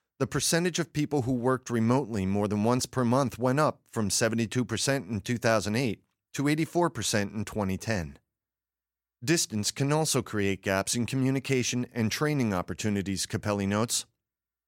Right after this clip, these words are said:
"You kind of lose out on the office politics in terms of knowing what's going on. It's still true that people who are liked get more opportunities.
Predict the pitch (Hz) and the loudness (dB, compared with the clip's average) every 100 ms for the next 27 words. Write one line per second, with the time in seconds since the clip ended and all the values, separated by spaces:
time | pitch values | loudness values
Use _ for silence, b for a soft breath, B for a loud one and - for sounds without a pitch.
0 | _ _ _ _ 170 - 226 233 190 180 | _ _ _ _ -4 0 2 4 2 2
1 | 185 160 175 156 135 131 151 156 - 117 | 2 2 4 4 2 2 2 0 0 -6
2 | - 117 104 - 135 - 170 160 175 185 | 0 2 2 0 -2 0 -2 0 2 2
3 | 180 165 139 147 143 143 131 127 - 135 | 2 0 2 2 2 4 2 2 2 2
4 | 135 143 120 78 - _ _ _ _ - | 2 2 2 0 -8 _ _ _ _ -6
5 | 143 - 175 143 - 185 147 120 - 151 | -2 0 2 0 2 2 4 2 2 -4
6 | 147 120 131 120 117 151 120 - 120 110 | 0 2 4 4 4 0 -2 -2 -2 2
7 | 151 127 104 - 101 131 139 95 82 - | 2 4 2 0 -4 -2 0 0 -2 -4
8 | - | -6